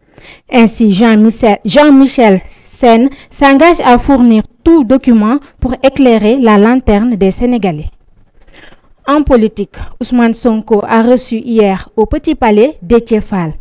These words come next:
Une rencontre qui suscite beaucoup de polémiques, d'autant plus que le leader du Parti républicain pour le progrès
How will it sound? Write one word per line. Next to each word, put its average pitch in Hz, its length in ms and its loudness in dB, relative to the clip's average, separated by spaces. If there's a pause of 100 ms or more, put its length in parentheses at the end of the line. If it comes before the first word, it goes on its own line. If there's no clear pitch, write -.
(580)
Une 233 160 2
rencontre 226 500 -2
qui 233 180 -4
suscite 226 520 -6
beaucoup 302 340 0
de 247 80 2
polémiques, 254 640 2 (300)
d'autant 254 340 0
plus 294 320 -4
que - 80 0
le 214 120 4
leader 269 440 2
du 220 160 0
Parti 226 460 0
républicain 220 760 -2
pour 311 200 -4
le 262 120 0
progrès 220 520 -2